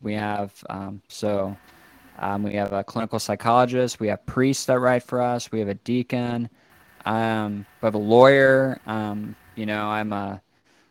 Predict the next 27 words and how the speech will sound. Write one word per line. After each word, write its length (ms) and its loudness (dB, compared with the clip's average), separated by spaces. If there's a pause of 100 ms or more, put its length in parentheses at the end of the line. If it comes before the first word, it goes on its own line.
(140)
I 80 -2
have 100 0
a 20 -2
master's 440 0
degree 300 -2
in 80 -2
theology. 720 2
Jonathan's 640 -4
working 320 -2
on 120 -4
his. 480 -2
He's 140 -12
a 60 -8
s-, 240 -10
he's 200 -12
a 60 -12
school 380 0
teacher. 520 -4
So 140 -6
there's 200 -2
a 40 -2
lot 260 2
of 120 -6
backgrounds 580 -2
in 80 -4
Missio 400 -4
Dei 480 -2